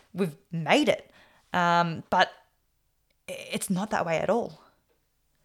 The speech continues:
You know, at the peak of success, when that bonfire is burning massively, that's when it needs even more firewood. That's when it's even more important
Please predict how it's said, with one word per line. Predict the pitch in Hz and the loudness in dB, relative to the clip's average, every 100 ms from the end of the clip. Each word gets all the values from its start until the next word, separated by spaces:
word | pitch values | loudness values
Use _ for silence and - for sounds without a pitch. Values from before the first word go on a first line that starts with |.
| _ _ | _ _
You | 196 | -8
know, | - | -2
at | 254 254 | -2 -2
the | |
peak | - 220 214 | -4 -2 -2
of | 170 | -2
success, | 170 - - 185 - | -6 -4 -2 -2 -4
when | 185 196 | -2 0
that | - 175 - | -2 -4 0
bonfire | 196 214 180 175 175 165 - | 0 0 0 2 4 2 -2
is | 170 - _ | -14 -16 _
burning | - 202 226 196 170 170 165 170 175 202 | 0 2 2 0 -4 -6 -8 -8 -8 -2
massively, | 330 349 - 240 170 160 151 - - - _ _ _ | 2 2 2 -2 0 0 0 -4 -14 -20 _ _ _
that's | 262 285 | -2 2
when | 269 | 2
it | 214 | 2
needs | 190 185 - _ - | 2 -2 -6 _ 0
even | 247 285 330 294 208 190 | 4 4 2 2 2 4
more | 214 302 359 | 4 6 4
firewood. | - 165 - - - - - _ _ - - | 2 0 0 -4 -6 -10 -12 _ _ -20 -14
That's | 240 240 | -6 0
when | 202 | 0
it's | - | 0
even | 226 220 196 | 2 4 4
more | 185 233 | 4 4
important | 233 - 175 170 175 | 2 0 -2 0 -6